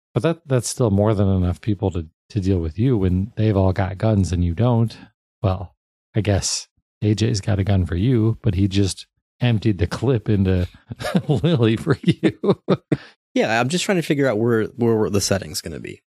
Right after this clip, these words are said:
Speaker 2: Are we gonna head back to the school? Are we going to be stuck here at the boat for a while? Are they gonna take us back to Delta? Where's the episode gonna take place?
Speaker 1: If I had to bet, I would say that there is gonna be some time in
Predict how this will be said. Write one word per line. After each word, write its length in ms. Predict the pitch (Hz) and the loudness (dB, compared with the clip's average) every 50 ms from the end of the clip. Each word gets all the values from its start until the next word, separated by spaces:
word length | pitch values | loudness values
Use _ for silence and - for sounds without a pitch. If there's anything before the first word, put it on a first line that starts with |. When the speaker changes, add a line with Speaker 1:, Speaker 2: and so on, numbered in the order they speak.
| _ _ _ | _ _ _
Speaker 2:
Are 100 | - 120 | -2 0
we 140 | 120 135 139 | 0 0 0
gonna 240 | 131 139 139 131 120 | 0 0 0 2 2
head 180 | 120 131 123 | 2 0 0
back 220 | 117 123 123 120 - | 0 0 0 0 -2
to 80 | - | -2
the 140 | 104 104 104 | -2 -2 -4
school? 440 | - - - 180 180 180 175 170 - _ _ _ _ _ _ | -4 -4 -2 0 0 0 -2 -4 -8 _ _ _ _ _ _
Are 140 | - 110 113 | -2 0 0
we 120 | 110 113 107 | 2 0 0
going 480 | 107 110 107 107 104 104 101 101 98 | 0 0 2 2 2 2 0 -2 -4
to 440 | - - - 107 104 101 101 101 98 | -4 -4 0 0 2 2 2 0 0
be 160 | 95 95 107 | -2 -2 -2
stuck 340 | 101 - - - 107 107 - | -2 -2 -2 -2 -2 -2 -2
here 140 | - 117 110 | 0 0 0
at 80 | 104 | 0
the 80 | 95 101 | 0 -2
boat 240 | 92 113 123 127 - | -2 -2 -2 -2 -2
for 140 | - 143 135 | -2 0 0
a 80 | 135 | 2
while? 400 | 135 131 131 131 135 135 139 - _ _ _ _ _ _ - | 2 2 2 2 2 0 0 -2 _ _ _ _ _ _ -4
Are 100 | 107 110 | 0 0
they 120 | 107 107 | 2 2
gonna 180 | 104 110 104 95 | 2 2 2 2
take 220 | - 120 107 95 | 2 0 0 0
us 100 | 104 95 | -2 -2
back 320 | 107 107 98 104 - - - | -2 -2 -2 -2 -4 -6 -10
to 100 | - - | -10 -4
Delta? 540 | - 147 156 156 - - 156 151 156 147 - _ _ _ - - _ | -2 0 0 0 0 0 0 0 0 -4 -8 _ _ _ -20 -14 _
Where's 260 | - 117 139 151 135 | -4 0 0 0 2
the 80 | 143 | 0
episode 260 | 143 139 - - 120 104 | 0 0 0 -2 0 0
gonna 100 | 110 107 | 0 0
take 180 | 101 - 101 95 | 0 0 -2 -4
place? 300 | - - - - - - - _ _ _ _ _ _ - | -4 -6 -6 -6 -8 -8 -10 _ _ _ _ _ _ -2
Speaker 1:
If 120 | - - | 0 0
I 140 | 147 156 165 | 2 2 2
had 380 | 131 104 120 151 160 160 160 | 2 2 2 2 2 2 0
to 80 | 165 151 | 0 0
bet, 320 | 127 123 104 101 101 - _ | 0 0 0 0 -2 -6 _
I 200 | - 131 117 117 | -2 0 2 2
would 180 | 110 110 107 104 | 4 2 2 0
say 560 | - - - 131 110 101 92 87 85 85 78 - _ _ _ _ _ - | -2 -2 0 2 2 2 0 -2 -4 -6 -8 -12 _ _ _ _ _ -4
that 180 | - 110 101 104 | -4 -2 -2 0
there 200 | 120 120 135 - | 0 0 0 0
is 280 | - 143 131 120 104 | 0 0 0 0 0
gonna 240 | 98 - 117 104 107 | 0 0 2 2 2
be 140 | 90 101 98 | 2 2 0
some 180 | 90 - 107 98 | 0 0 0 0
time 480 | 90 - 101 98 95 92 92 95 110 - - | 0 0 0 0 2 2 2 0 -2 -4 -2
in 420 | 151 123 120 113 110 104 98 90 | 0 0 2 2 2 2 0 -2